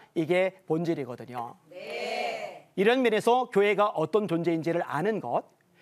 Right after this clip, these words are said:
Speaker 1: 그다음에 그 교회와 예수님이 어떤 관계인지를 명확하게 이해하는 것이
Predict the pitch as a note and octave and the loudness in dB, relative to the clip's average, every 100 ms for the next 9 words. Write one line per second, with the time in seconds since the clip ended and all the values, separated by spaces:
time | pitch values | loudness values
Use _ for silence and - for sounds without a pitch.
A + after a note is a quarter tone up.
0 | - G3 A#3 A#3 - G#3 G#3+ F#3 A3 - | -4 0 2 2 2 2 4 4 2 0
1 | _ _ - F3+ G3+ A3 A#3+ B3 B3+ D#3 | _ _ -2 2 4 4 2 2 2 0
2 | E3+ B3 B3+ D3+ F#3+ G#3 G#3 A3 A#3 D3+ | 2 2 2 0 0 0 2 2 0 0
3 | E3 G#3 G3+ G3+ A#3+ G3 B3+ F#3 E3 D#3+ | 0 0 0 0 0 0 0 2 0 -2
4 | C#3 A3 F3 - | -2 0 0 -2